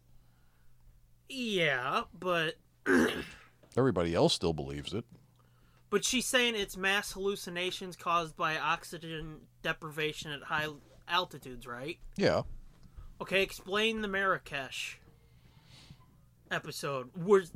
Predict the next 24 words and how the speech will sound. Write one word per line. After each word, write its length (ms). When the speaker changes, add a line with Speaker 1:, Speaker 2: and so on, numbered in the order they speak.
Speaker 1:
just 340
all 280
of 140
them 400
having 340
a 40
mass 500
hallucination 1000
about 340
traveling 500
the 80
world 380
then, 280
is 160
her 100
point? 360
Speaker 2:
Hmm. 300
Hmm. 200
Speaker 1:
Explain 680
them 220
going 320
into 500
the, 420
uh, 380